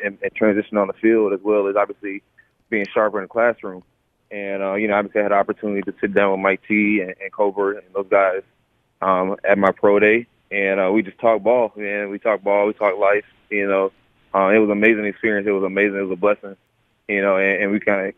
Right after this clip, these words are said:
obviously, just, we've, you know, five years,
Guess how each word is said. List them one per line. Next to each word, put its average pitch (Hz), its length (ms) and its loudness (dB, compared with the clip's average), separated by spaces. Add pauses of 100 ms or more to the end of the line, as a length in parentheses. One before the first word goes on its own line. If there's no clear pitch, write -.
(100)
obviously, 104 400 2
just, 98 200 -8
we've, 104 180 -2 (920)
you 101 80 -4
know, 95 220 2
five 113 260 4
years, 113 300 2